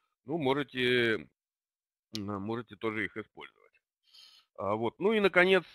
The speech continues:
э, вот мои ролики учебные по данному материалу.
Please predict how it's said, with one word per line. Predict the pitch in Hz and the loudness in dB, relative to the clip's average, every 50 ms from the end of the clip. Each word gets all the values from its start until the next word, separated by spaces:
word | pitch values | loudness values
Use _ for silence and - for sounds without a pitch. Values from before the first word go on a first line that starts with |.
| - - - | -16 -4 0
э, | 143 143 143 139 139 139 135 135 135 131 127 127 127 123 123 123 120 120 120 113 95 82 73 - 98 101 82 78 87 67 69 _ _ _ - | 2 4 4 6 6 6 6 6 6 6 6 6 6 6 6 6 4 4 2 2 0 -4 -6 -10 -12 -14 -16 -16 -20 -20 -20 _ _ _ -14
вот | 120 135 147 156 143 - | -6 -2 0 0 0 0
мои | 147 147 147 147 143 | 0 2 4 6 6
ролики | 151 151 160 143 123 123 - - 127 | 6 6 6 4 4 2 0 -2 -2
учебные | 123 120 117 - - 127 120 110 98 110 110 107 107 107 107 104 - _ | -2 -2 -4 -4 -2 0 0 0 -2 -4 -2 -2 0 0 -2 -2 -4 _
по | 117 120 117 113 113 110 110 110 110 107 107 107 107 101 - | -6 -2 0 0 0 2 2 2 4 4 4 2 0 -2 -4
данному | - 117 113 110 107 104 107 110 113 | 0 0 2 2 2 -2 -4 -4 -4
материалу. | 120 120 - 151 156 175 196 220 233 226 226 214 202 | -6 -6 -6 -6 -4 -2 -2 0 2 2 2 2 2